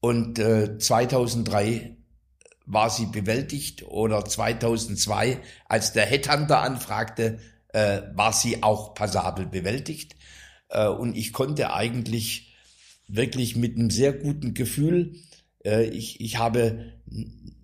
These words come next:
nichts wirklich Offenes hinterlassen. Äh, die Aufgabe war getan,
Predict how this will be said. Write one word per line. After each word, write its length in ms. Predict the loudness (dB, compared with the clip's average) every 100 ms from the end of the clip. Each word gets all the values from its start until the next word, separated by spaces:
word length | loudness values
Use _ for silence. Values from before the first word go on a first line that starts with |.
| -20 -16 -16 -8
nichts 720 | 0 2 2 4 6 6 6
wirklich 560 | 2 2 -2 -4 -6 -2
Offenes 440 | 0 0 0 2 4
hinterlassen. 880 | 2 2 2 2 0 0 -2 -6 _ _ _ _ _ -6
Äh, 380 | 0 2 2 -2
die 280 | -4 -2 2
Aufgabe 680 | 2 0 2 2 4 2
war 260 | 2 2 0
getan, 720 | -4 0 2 2 2 0 -2